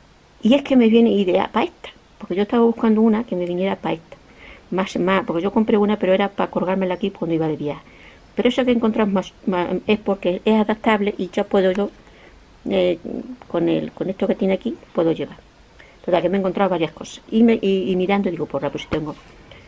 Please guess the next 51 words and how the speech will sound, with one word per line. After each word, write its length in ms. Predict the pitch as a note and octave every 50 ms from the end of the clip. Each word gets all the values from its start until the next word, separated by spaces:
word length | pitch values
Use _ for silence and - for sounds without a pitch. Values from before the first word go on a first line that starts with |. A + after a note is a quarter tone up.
| - - - - D3 - - - - - - - -
es 100 | - -
que 120 | - F3+
me 120 | F3+ F3 E3+
he 40 |
ido 300 | E3 E3 E3 D#3+ D#3+ D3+
de, 60 | D3+ D#3+
de, 480 | D#3+ D#3 D#3 D3+ D3+ D3+ D3+ D3+ D#3+ F#3+ F#3+ G#3 - - - -
me 140 | - D#3+ D#3+
he 40 | D#3+
ido 240 | D#3 D#3 D3+ D#3 D3+
de, 260 | D3 D3+ D3+ D3+ - - - - - - - - - - - - -
<laughs> 640 | - - - - - - - - - - - - -
de 60 | -
la 140 | D3+ D#3 D3
conversación 560 | - D#3 D3+ D3+ D3+ - D3 - - E3+ F3
de 80 | F#3 F3
lo, 80 | E3+
del 200 | - D3+ E3+ -
tema 240 | - - F3 F#3 F#3
que 80 | - -
estaba 240 | - - D#3 D#3
hablando. 380 | D3 C#3+ C#3+ C#3+ C#3+ C3+ - - - - - - - - - - - - - - - - - - - - -
Que 260 | - F#3+ F#3 F#3+ - -
he 120 | G#3 A3
visto 320 | G#3+ A3+ A3 A3 - B3 A3+
las 160 | - - -
co-, 180 | - - - - E3+ -
digo, 180 | - E3 - -
"Porra, 220 | - - - -
si 140 | - - C3
tengo 200 | - C3 C3+ C#3+
este 160 | C#3 - C#3
coche, 320 | - - C3 B2+ - - D3
no 140 | D3 C#3
le 80 | C3 C3
he 40 | B2+
dicho 240 | C3 B2 - - C3+
nada 100 | C3+ B2+
a 20 |
mi, 160 | B2+ C3 B2+ - - -
a 40 | -
mi, 300 | E3+ D#3 C3 B2+ B2+ C3
a 80 | - C3
mis 180 | C#3 C#3 C3
niñas". 380 | C#3 D#3 G#3 B3+ E4+ D#4+ C4+ F#3
Bueno, 220 | - E3 D3 -
pues 160 | - - C#3 E3
ahora 240 | G#3 A3+ - F#4 - - -
os 120 | D#3+ E3
lo 80 | D#3 C#3+
enseño. 460 | C#3+ C#3 - - - - - - -